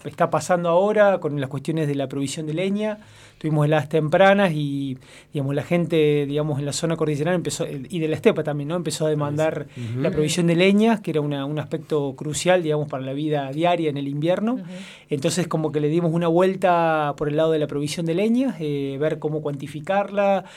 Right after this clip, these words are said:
Speaker 1: la disponibilidad que tienen. Y por otro lado, ya en otro foco que le pusimos, el tema del valor agregado, eh, qué se puede hacer maderable, las calidades que tiene la, la madera de ñire, ya no como leña, sino como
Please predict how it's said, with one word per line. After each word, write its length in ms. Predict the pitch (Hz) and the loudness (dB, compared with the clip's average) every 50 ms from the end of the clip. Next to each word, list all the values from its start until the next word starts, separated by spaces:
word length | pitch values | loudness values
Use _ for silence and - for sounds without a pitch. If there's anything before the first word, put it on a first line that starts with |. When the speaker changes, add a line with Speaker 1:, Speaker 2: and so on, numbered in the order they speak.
| - - | -12 -4
Speaker 1:
la 80 | - 151 | -2 -2
disponibilidad 500 | 147 143 143 151 139 147 151 147 160 160 | -2 0 -2 -2 -2 -2 0 0 0 0
que 100 | 156 151 | 0 -4
tienen. 540 | 156 185 202 214 214 220 233 240 247 254 - - - - - - - - | -4 0 2 2 4 4 2 2 0 -2 -4 -8 -16 -20 -20 -20 -12 -2
Y 220 | - 226 233 247 247 | 2 4 4 4 4
por 200 | 240 190 185 190 | 4 4 4 4
otro 180 | 185 202 190 190 | 4 4 6 8
lado, 240 | 208 214 220 208 180 | 10 10 10 10 8
ya 340 | 156 180 175 170 170 165 151 | 6 6 6 6 4 4 2
en 160 | 147 151 156 | 2 0 0
otro 220 | 170 170 - - | -2 -2 -2 -4
foco 300 | - - 190 185 185 165 | 0 0 2 2 2 0
que 80 | 151 160 | 0 -2
le 80 | 151 139 | -2 -2
pusimos, 460 | 143 156 - - 202 202 220 190 165 | -4 -6 -4 -4 -2 0 0 0 0
el 160 | 156 151 147 151 | -2 -4 -6 -6
tema 180 | 165 160 160 | -6 -4 -2
del 100 | 151 147 | -2 0
valor 180 | 143 147 151 156 | 2 2 2 2
agregado, 640 | 151 147 147 151 151 170 180 190 202 208 214 208 165 | 2 2 2 2 4 4 4 4 4 4 2 0 0
eh, 340 | 156 151 143 143 139 139 135 131 139 139 139 135 - | -2 -4 -2 -2 -2 -4 -4 -4 -6 -6 -8 -6 -6
qué 80 | 160 | -6
se 100 | 139 - | -6 -6
puede 180 | 139 131 151 147 | -6 -6 -6 -6
hacer 200 | 147 - - 165 | -6 -6 -8 -6
maderable, 720 | 156 151 143 143 143 165 180 190 190 196 196 196 190 185 - - - - _ | -4 -4 -4 -2 0 2 2 2 2 2 0 0 -2 -4 -8 -12 -20 -18 _
las 100 | - 135 | -16 -10
calidades 460 | - 156 147 143 151 170 185 185 160 | -6 -4 -2 2 4 6 6 6 6
que 100 | - 160 | 4 0
tiene 300 | - 165 165 160 156 151 | -4 -4 -2 -2 -2 -2
la, 440 | 143 139 139 135 135 131 131 131 139 | -4 -4 -4 -6 -6 -8 -8 -8 -10
la 200 | 143 139 139 135 | -10 -10 -8 -6
madera 380 | 135 139 151 170 175 170 160 151 | -4 0 2 2 4 4 2 2
de 100 | 147 147 | 2 0
ñire, 280 | 156 175 185 185 190 160 | 0 0 0 0 -2 -2
ya 120 | 143 147 | -2 -2
no 120 | 151 156 151 | -4 -4 -4
como 200 | 151 143 147 147 | -4 -4 -2 0
leña, 300 | 151 165 175 180 170 160 | 0 0 0 -2 -4 -6
sino 200 | - 139 143 139 | -6 -8 -8 -6
como 300 | 135 135 131 127 123 | -4 -4 -4 -6 -6